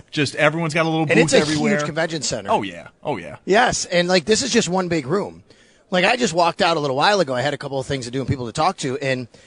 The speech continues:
Speaker 1: I walk out into the main corridor, and there's, like,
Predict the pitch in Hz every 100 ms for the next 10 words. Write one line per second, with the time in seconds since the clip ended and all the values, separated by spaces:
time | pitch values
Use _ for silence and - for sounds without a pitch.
0 | _ _ 147 190 196 165 185 156 156 147
1 | 131 143 120 - 254 208 107 95 127 -
2 | _ _ _ _ - 113 110 104 123 95